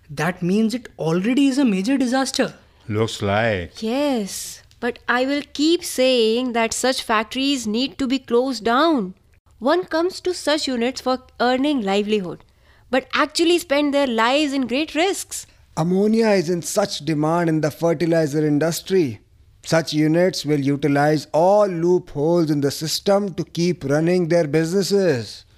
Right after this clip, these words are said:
Speaker 2: Farooq, want another cup of tea?
Speaker 4: Oh, yes, yes, Bonnie. <coughs> You know,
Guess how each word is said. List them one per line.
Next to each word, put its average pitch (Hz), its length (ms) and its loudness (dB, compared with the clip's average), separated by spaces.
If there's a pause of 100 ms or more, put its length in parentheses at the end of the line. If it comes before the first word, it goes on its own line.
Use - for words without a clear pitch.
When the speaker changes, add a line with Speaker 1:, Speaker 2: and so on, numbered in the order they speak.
(100)
Speaker 2:
Farooq, 123 520 0 (500)
want 135 240 -2
another 165 320 0
cup 165 260 -4
of 170 200 -4
tea? 208 420 -2 (120)
Speaker 4:
Oh, 240 280 4
yes, 214 400 -4
yes, 208 220 2
Bonnie. 156 600 0
<coughs> - 40 4 (760)
You 160 120 2
know, 220 240 2